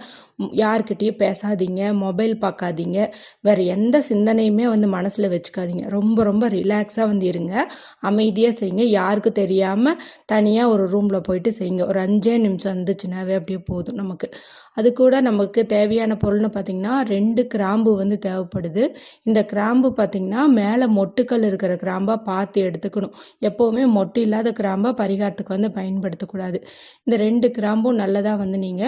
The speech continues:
எடுத்துக்கோங்க. வீட்ல சமையலுக்கு பயன்படுத்துறதே எடுத்துக்கோங்க. இப்ப இது ரெண்டையும் எடுத்துட்டு தான் நீங்க இந்த ரூமுக்குள்ளாரையே வரணும். அதன் பிறகு என்ன செய்யணும் அப்படின்னு பார்த்தீங்கன்னா, அந்த ரெண்டு கிராம்பையும் உங்களுடைய வலது கடவாய் இருக்கு இல்லையா, அதாவது வாய்க்குள்ள அந்த பல் இடுக்கு,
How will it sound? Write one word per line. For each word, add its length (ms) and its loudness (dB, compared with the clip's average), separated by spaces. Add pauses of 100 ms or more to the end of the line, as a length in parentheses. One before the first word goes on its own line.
(140)
எடுத்துக்கோங்க. 680 -4
வீட்ல 340 -2
சமையலுக்கு 580 -4
பயன்படுத்துறதே 680 -4 (100)
எடுத்துக்கோங்க. 560 -6 (480)
இப்ப 160 -6
இது 120 2
ரெண்டையும் 320 4
எடுத்துட்டு 260 -4
தான் 100 2
நீங்க 160 4
இந்த 120 0
ரூமுக்குள்ளாரையே 640 2
வரணும். 360 -4 (280)
அதன் 280 2
பிறகு 280 2
என்ன 260 2
செய்யணும் 300 -2
அப்படின்னு 300 -2
பார்த்தீங்கன்னா, 420 -2
அந்த 180 4
ரெண்டு 360 2
கிராம்பையும் 580 -2
உங்களுடைய 640 0 (600)
வலது 600 2 (260)
கடவாய் 480 2
இருக்கு 260 -2
இல்லையா, 440 0
அதாவது 380 0
வாய்க்குள்ள 500 0
அந்த 180 -2
பல் 320 0
இடுக்கு, 360 0